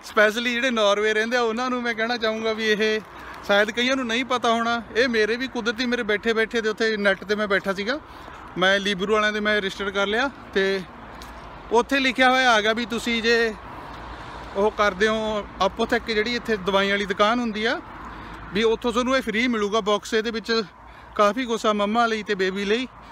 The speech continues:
ਵੀ ਤੁਸੀਂ ਜਾਓ ਤੇ ਉੱਥੋਂ ਲੈ ਸਕਦੇ ਹੋ, ਇਹ free ਆਗਾ। ਤੇ ਮੈਨੂੰ ਪਹਿਲੀ ਵਾਰ ਪਤਾ ਲੱਗਿਆ,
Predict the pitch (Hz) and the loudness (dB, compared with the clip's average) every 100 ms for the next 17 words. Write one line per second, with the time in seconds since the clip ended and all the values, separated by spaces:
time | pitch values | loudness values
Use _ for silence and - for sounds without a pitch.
0 | - - - 185 208 220 180 175 190 202 | -20 -16 -8 -4 -2 -2 2 4 4 0
1 | 208 - 208 165 165 180 196 220 220 175 | -2 0 0 0 0 -2 -2 -2 -2 -2
2 | 185 214 196 208 226 - - - - - | 0 2 4 2 -4 -10 -20 -18 -18 -18
3 | - - - - - - 220 226 156 - | -18 -18 -18 -18 -18 -2 0 0 -2 -2
4 | 214 233 240 233 226 208 233 240 208 208 | 2 2 2 -2 -2 -2 -2 -2 -2 -2
5 | 196 196 226 | 0 0 -2